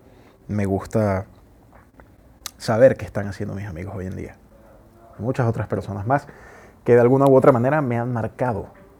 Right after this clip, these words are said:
a lo largo de mis treinta y tantos años. Los invito a que me escuchen un capítulo semanal,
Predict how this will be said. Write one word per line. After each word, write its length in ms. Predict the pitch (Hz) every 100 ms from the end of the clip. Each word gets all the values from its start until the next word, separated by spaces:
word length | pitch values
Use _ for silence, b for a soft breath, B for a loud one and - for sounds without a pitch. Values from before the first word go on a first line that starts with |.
| - - - - - -
a 100 | 95
lo 120 | 92
largo 360 | 92 101 107 104
de 120 | 107
mis 180 | 98 -
treinta 380 | 101 98 95
y 40 | 98
tantos 440 | 101 98 - -
años. 340 | 92 95 - - _ _ _ _ _ _ _ _ -
Los 220 | 101 110
invito 320 | 127 160 208 262 - - - b b b b b b b b - - - - - -
a 80 | 143
que 120 | 147
me 60 | 139
escuchen 400 | - 156 104 95 - - - - - - - - - -
un 160 | - 135
capítulo 420 | 143 143 143 131
semanal, 480 | 117 101 101 113 147